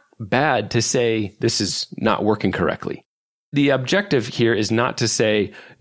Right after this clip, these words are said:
"Don't ever raise a problem. Don't ever say that there's something wrong." That's not the objective. The objective is just say, "How can we do it constructively?" So one way is just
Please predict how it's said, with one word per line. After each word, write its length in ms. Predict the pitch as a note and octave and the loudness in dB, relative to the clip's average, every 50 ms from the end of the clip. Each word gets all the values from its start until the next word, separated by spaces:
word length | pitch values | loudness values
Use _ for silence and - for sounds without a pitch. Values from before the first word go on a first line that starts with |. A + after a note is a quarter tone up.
| - F#2+ | -6 0
"Don't 280 | - C3 B2 C3 D3 - - C#3+ | 2 4 4 4 4 0 0 0
ever 300 | A#2+ A#2+ A#2 A#2+ A2+ G#2+ | 2 4 4 4 4 4
raise 640 | G#2 G#2+ G#2+ G#2+ G#2+ G#2+ G#2 G#2 G2 - - - - _ _ _ _ _ _ _ _ - | 2 2 2 2 2 2 2 2 0 -2 -4 -6 -10 _ _ _ _ _ _ _ _ -2
a 80 | G#2 | -2
problem. 480 | - - A2 G#2 F#2+ F2+ E2+ D2+ B1+ B1+ | 0 2 2 2 2 2 0 -2 -2 -2
Don't 220 | - G#2 G#2+ A2+ | 0 0 2 2
ever 280 | A2 G#2+ G#2 G2+ G2 F#2 | 2 2 2 0 0 0
say 280 | - - A#2 G#2 G#2 | 0 0 0 2 2
that 120 | G#2 G#2 E2 | 2 0 0
there's 200 | - F#2+ F2+ - | 0 -2 -2 0
something 300 | - F2 - - E2 D#2 | -2 -4 -4 -4 -4 -2
wrong." 300 | E2+ E2+ D2 A#1 G1+ - - _ - - - - - - - _ _ _ - | 0 0 0 0 -2 -6 -10 _ -20 -20 -20 -20 -20 -20 -20 _ _ _ -2
That's 200 | C3 C3 B2+ - | 0 0 2 2
not 160 | D3 B2+ - | 2 2 2
the 60 | B2 | 2
objective. 300 | G#2+ - G#2+ G2+ F#2+ G#2 | 0 2 0 0 0 2
The 60 | G#2+ B2 | 0 0
objective 340 | B2 C#3+ F3 E3+ - C3+ | 2 0 0 0 0 0
is 120 | A2+ A2 G#2 | 0 0 0
just 180 | A2 G2+ - | 0 0 0
say, 320 | - - G#2+ G#2 G2 F2+ - - _ _ _ - _ - | 2 2 2 2 0 -2 -6 -10 _ _ _ -20 _ -12
"How 200 | - - A2 A2+ | -4 -2 0 0
can 140 | A2+ - A#2+ | 2 2 0
we 80 | A2 | 0
do 160 | G2+ G#2 G2+ F#2+ | 2 2 2 2
it 120 | - - | 0 -2
constructively?" 680 | - - F2 - - - - - - - - - A1+ - - - - - - - - - | -6 -6 -4 -2 -2 -2 -4 -4 -6 -6 -6 -6 -8 -8 -12 -20 -20 -20 -20 -20 -20 -10
So 160 | - - C3+ B2+ | -2 2 2 4
one 220 | A#2+ D3+ A3 B3+ | 4 4 2 4
way 200 | E3+ A#2 B2 D#3 | 2 2 2 2
is 300 | D#3 A#2 F#2+ - - - _ _ _ _ - B2+ | 2 0 0 -2 -6 -8 _ _ _ _ -6 -2
just 320 | - C3+ C3 - - - | 0 0 0 0 -4 -10